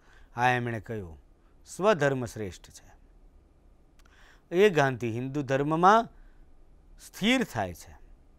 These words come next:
હિન્દુ હોવાનું પ્રામાણિક સાત્વિક ગૌરવ અનુભવે છે અને સમગ્ર જીવન દરમિયાન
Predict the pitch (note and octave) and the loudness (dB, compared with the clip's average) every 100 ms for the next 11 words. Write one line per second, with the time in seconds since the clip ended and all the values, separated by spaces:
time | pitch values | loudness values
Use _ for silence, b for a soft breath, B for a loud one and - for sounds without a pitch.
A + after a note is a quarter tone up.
0 | - - - - - - A2+ C#3+ E3+ G3+ | -20 -20 -20 -20 -20 -12 -8 -4 0 0
1 | C#3 D3+ F3+ G3+ G#3 D#3+ D3+ F3 F#3+ G3+ | 4 6 6 4 0 4 6 6 4 2
2 | - E3+ F3 F#3+ G#3+ D#3+ F#3+ A3 A3+ A3 | 4 4 6 2 -2 2 4 8 8 6
3 | A3+ G3 G#3 E3 A2+ F2 - _ - - | 8 10 10 8 2 -14 -18 _ -20 -20
4 | - - - _ - - - _ - G3 | -20 -20 -20 _ -20 -20 -20 _ 0 4
5 | A#3 B2+ F2+ - _ _ _ _ _ - | 4 4 -2 -18 _ _ _ _ _ -20
6 | - - - - - - - - - B2+ | -20 -20 -20 -20 -20 -20 -20 -20 -20 -16
7 | - A3+ D4 B3 F3 B2+ C#3+ C3+ A#2+ A#2 | -6 -2 0 2 2 0 -4 -2 -2 -2
8 | A#2 G2+ | -4 -6